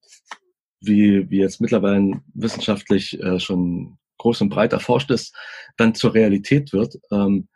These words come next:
also wie ich mit dieser mir eigenen Magie sozusagen umgehe, ähm,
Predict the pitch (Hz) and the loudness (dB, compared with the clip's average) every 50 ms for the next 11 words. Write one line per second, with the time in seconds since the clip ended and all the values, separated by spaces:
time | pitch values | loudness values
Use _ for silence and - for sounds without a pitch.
0 | _ - _ _ - 98 95 101 104 127 135 - 120 104 - 127 110 113 110 104 | _ -20 _ _ -8 -8 -6 0 0 0 2 2 0 4 4 4 4 4 4 4
1 | 101 95 92 - - - - _ _ _ _ _ _ _ _ _ _ - - 127 | 2 0 -2 -6 -14 -20 -20 _ _ _ _ _ _ _ _ _ _ -4 0 2
2 | 120 120 98 98 120 131 131 131 117 113 110 101 98 110 135 151 156 123 123 - | 2 4 4 4 2 4 4 4 6 6 4 4 2 2 0 0 2 0 -4 -4
3 | - 120 104 107 107 107 110 110 110 143 165 160 143 117 95 98 107 123 139 - | -4 -4 -2 -2 0 0 0 0 0 0 0 0 0 0 2 2 2 0 0 -4
4 | - - - - - - _ _ _ _ - 113 113 110 110 110 107 107 107 104 | -12 -20 -20 -20 -20 -20 _ _ _ _ 0 2 4 4 4 4 4 4 4 2
5 | 101 101 101 | 2 0 -4